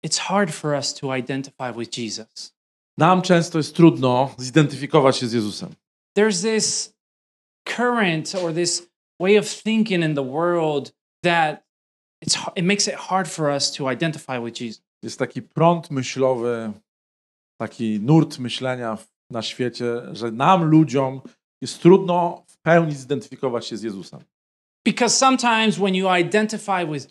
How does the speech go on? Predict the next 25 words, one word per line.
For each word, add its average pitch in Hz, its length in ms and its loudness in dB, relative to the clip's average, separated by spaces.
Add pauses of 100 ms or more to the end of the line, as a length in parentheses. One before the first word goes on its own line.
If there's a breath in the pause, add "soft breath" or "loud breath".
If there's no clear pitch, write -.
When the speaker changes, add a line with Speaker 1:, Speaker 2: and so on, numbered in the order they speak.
Speaker 1:
Jesus, 156 580 -2
you're 160 160 -4 (100)
identifying 160 920 -4
with 135 240 -8
things 156 380 -4
related 143 540 -2
to 127 120 -10
him. 107 240 -12 (280)
Speaker 2:
Bo 120 40 -10
często, 170 380 2
kiedy 156 200 0
ty 196 220 4
identyfikujesz 170 680 0
się 165 160 -6
z 139 80 -10
Jezusem, 175 600 2 (480)
identyfikujesz 156 680 0
się 151 180 -2
z 139 60 -2
rzeczami, 143 500 2
które 139 260 0
są 135 200 -2
z 120 80 -10
nim 131 80 -6
związane. 113 560 -2